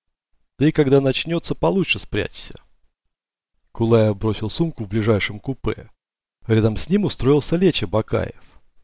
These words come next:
Бойцы штурмовой группы сумели разместиться рядом, по два-три человека в одном отсеке.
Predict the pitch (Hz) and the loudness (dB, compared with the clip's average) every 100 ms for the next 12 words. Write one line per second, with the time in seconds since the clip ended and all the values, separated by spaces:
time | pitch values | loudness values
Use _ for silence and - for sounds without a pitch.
0 | - _ _ _ _ 98 110 - 117 - | -20 _ _ _ _ 0 0 0 -2 0
1 | 131 120 117 120 120 127 - - - 117 | -2 0 0 0 0 -4 -4 -12 -6 -2
2 | 117 104 101 104 98 127 - 151 156 123 | 0 0 -2 -6 -10 -10 0 2 4 2
3 | - - - _ _ _ _ _ 104 101 | -2 -12 -18 _ _ _ _ _ -4 0
4 | 110 104 - 107 107 104 98 104 101 104 | 0 0 -6 -2 0 -2 -2 -4 -2 -2
5 | 113 - - 80 - - | -4 -4 -6 -8 -10 -20